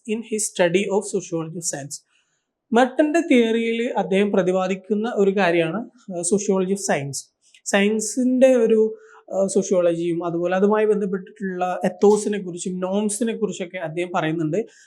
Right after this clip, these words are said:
അതിനകത്ത് ഈ ഒരു പൊളിറ്റിക്കൽ ഡയമെൻഷൻ കൂടി വരുന്നുണ്ട്. അതായത് നമ്മുടെ നാഷണാലിറ്റിയുടെ ഒക്കെ ബിയോണ്ട് ആയിട്ടായിരിക്കണം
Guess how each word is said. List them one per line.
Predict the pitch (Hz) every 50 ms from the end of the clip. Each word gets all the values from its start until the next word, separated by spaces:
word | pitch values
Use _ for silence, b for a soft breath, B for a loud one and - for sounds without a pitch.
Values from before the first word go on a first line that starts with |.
| b b
അതിനകത്ത് | 226 240 233 311 294 269 269 269 -
ഈ | 269 247 240
ഒരു | 247 254 240 -
പൊളിറ്റിക്കൽ | 233 208 208 208 202 214 233 208 240 254 254
ഡയമെൻഷൻ | 240 214 202 208 214 208 208 - 240 226 214
കൂടി | 226 233 254 254
വരുന്നുണ്ട്. | 226 180 156 151 147 143 131 135 - - _ _ _ _ _ -
അതായത് | 151 156 156 156 170
നമ്മുടെ | 175 170 165 170 196
നാഷണാലിറ്റിയുടെ | 196 190 185 175 180 - - - 190 185 185 190 185 - - 190 180 190
ഒക്കെ | 190 190 -
ബിയോണ്ട് | 196 180 190 180 180 185 196 202 202 202
ആയിട്ടായിരിക്കണം | 185 185 185 180 - 180 170 170 165 165 165 180 180 196 240 262